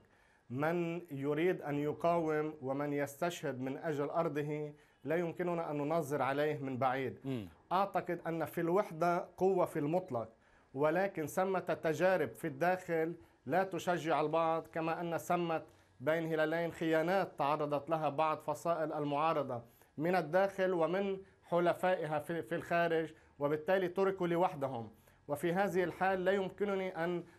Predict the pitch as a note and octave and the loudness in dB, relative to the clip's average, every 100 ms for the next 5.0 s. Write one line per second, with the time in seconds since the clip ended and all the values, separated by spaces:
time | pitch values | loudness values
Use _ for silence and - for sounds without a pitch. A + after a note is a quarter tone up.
0 | - D3 E3 G3+ G#3+ - E3+ E3 - G3+ | -8 -4 -2 0 0 0 -2 0 2 2
1 | F#3 F3 F3+ E3+ E3 E3 E3 F3+ G3 G3 | 2 -2 -2 0 0 -2 -2 0 0 0
2 | F#3+ F#3 D3 D3+ F3+ - E3+ C#3+ D3+ D3+ | 0 0 2 2 0 -4 -4 0 0 2
3 | F3 F3+ F3+ - - _ _ G3 G#3+ G3+ | 4 4 2 -4 -18 _ _ 0 2 2
4 | F#3+ F3 G3 F#3 F3 F3+ F#3 F3+ E3 | 0 0 0 2 2 0 0 0 0